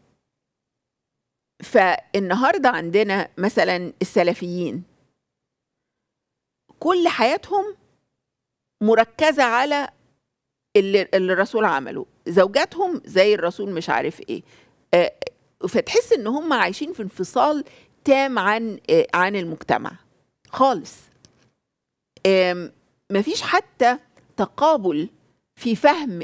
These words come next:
الحياة اللي هم عايشينها، مش عارفين يظبطوها. خلاص مخهم، آه، آه، م-، م-، بالأفكار الإسلامية ال-،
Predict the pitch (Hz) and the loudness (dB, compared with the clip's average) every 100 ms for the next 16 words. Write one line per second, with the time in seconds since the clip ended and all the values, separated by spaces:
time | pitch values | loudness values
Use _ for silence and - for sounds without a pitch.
0 | - 190 - 202 277 339 294 269 233 165 | -8 -6 0 0 2 0 -2 -2 0 -2
1 | - 254 240 - 165 - 269 269 - _ | -4 -4 -4 0 -2 -2 -8 -8 -14 _
2 | - 202 190 196 202 - 269 277 226 - | 2 4 4 2 0 -2 -2 -2 -2 -6
3 | _ _ _ _ - 208 247 - _ 190 | _ _ _ _ -2 2 2 -2 _ -6
4 | 185 - 392 370 302 294 - _ _ _ | -6 0 2 2 0 -4 -10 _ _ _
5 | _ _ - 170 170 165 147 - - 143 | _ _ 2 4 4 2 0 -2 0 0
6 | 135 117 50 - - 160 - 104 - - | 0 -4 -8 -20 -14 -14 -12 -20 -20 -20
7 | - _ _ _ _ _ _ _ _ _ | -20 _ _ _ _ _ _ _ _ _
8 | _ _ _ - - - 175 196 196 - | _ _ _ -16 -14 0 0 2 -2 -2
9 | - 294 277 - 185 208 190 185 175 151 | 0 0 0 -4 -8 -6 -4 -4 0 0
10 | - 170 165 165 160 | 0 -2 -2 -2 -2